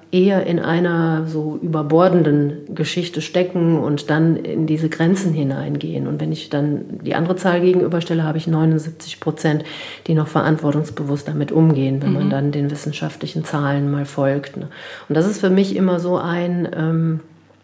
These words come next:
Speaker 1: Garant für die Umsetzung in meiner Arbeit oder auch die Sensibilisierung der Erwachsenen und auch der Kinderwelt,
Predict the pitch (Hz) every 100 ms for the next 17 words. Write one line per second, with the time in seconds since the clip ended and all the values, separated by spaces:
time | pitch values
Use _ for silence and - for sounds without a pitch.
0 | - - 165 147 175 208 202 - 165 165
1 | 165 160 160 - 196 190 190 175 165 165
2 | 160 - 151 190 208 214 214 - 170 -
3 | 170 180 165 160 165 170 175 170 175 202
4 | 185 180 175 170 - 165 139 151 185 -
5 | 175 170 143 - 160 - 226 180 160 156
6 | 160 202